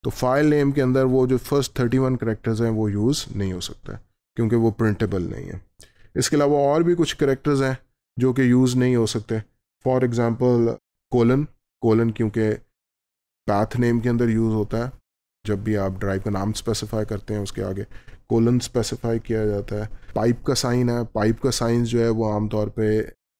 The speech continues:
पाइप्स के लिए यूज़ होता है, यानी कि अगर एक प्रोसेस किसी दूसरे प्रोसेस को डेटा सेंड कर रहा है तो बीच में पाइप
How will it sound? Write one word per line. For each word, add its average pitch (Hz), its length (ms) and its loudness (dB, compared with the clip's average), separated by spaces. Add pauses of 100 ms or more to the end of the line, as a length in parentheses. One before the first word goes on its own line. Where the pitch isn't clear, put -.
पाइप्स 110 300 -2
के 127 100 0
लिए 117 160 4
यूज़ 110 220 2
होता 104 200 -4
है, 101 60 -2
यानी 98 180 -2
कि 101 220 -2
अगर 101 220 -2
एक 104 240 -2
प्रोसेस 107 380 -2
किसी 110 220 -6
दूसरे 104 300 -2
प्रोसेस 113 420 -6
को 110 200 -4 (440)
डेटा 110 240 2
सेंड 113 280 0
कर 110 140 2
रहा 107 100 2
है 104 60 0
तो 107 100 -2
बीच 98 260 -6
में 107 200 -2 (520)
पाइप 117 340 0